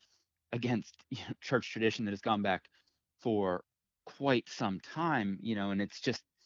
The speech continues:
it's been the, the act, um, of giving up something for, for forty days. But I almost think that it betrays the heart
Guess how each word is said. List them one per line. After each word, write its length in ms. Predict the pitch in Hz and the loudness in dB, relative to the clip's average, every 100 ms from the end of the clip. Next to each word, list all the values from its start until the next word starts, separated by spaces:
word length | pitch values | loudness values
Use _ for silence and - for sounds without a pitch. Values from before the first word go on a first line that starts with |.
| _ | _
it's 200 | - 113 | -6 -6
been 580 | 104 101 127 123 120 110 - - | -8 0 2 4 2 0 -4 -14
the, 440 | 101 104 107 95 90 | -6 0 0 0 -2
the 200 | 92 - | -4 -2
act, 480 | 110 123 92 - - _ - | 0 0 -2 -4 -18 _ -6
um, 460 | 101 92 87 85 - _ _ _ _ _ - - | -2 -2 -2 -6 -10 _ _ _ _ _ -12 -6
of 160 | 107 | -2
giving 260 | 120 107 101 | 0 0 0
up 120 | 95 | -4
something 400 | - 101 107 98 | -6 -6 -4 -6
for, 320 | - 95 85 - _ _ _ _ _ _ _ | -4 -4 -4 -8 _ _ _ _ _ _ _
for 100 | - | -8
forty 400 | - - 117 107 | -8 -2 0 0
days. 600 | 90 107 113 101 87 - - 107 | 0 2 4 2 0 -6 -14 -2
But 240 | 117 113 - _ _ _ _ _ _ _ _ _ _ _ _ _ _ _ _ _ _ _ _ _ _ _ - | -2 -2 -6 _ _ _ _ _ _ _ _ _ _ _ _ _ _ _ _ _ _ _ _ _ _ _ -4
I 100 | 156 | 0
almost 320 | 196 233 175 | 2 2 0
think 220 | - 185 | 0 0
that 120 | - 147 | 4 2
it 120 | - _ _ _ _ _ - 120 113 _ _ _ _ _ - | 2 _ _ _ _ _ -18 -16 -18 _ _ _ _ _ -2
betrays 840 | 131 120 - 185 170 165 151 - - _ - | 2 2 2 2 4 4 2 -2 -14 _ -8
the 120 | 120 | -6
heart 540 | - - 180 160 - | -6 -2 2 2 -2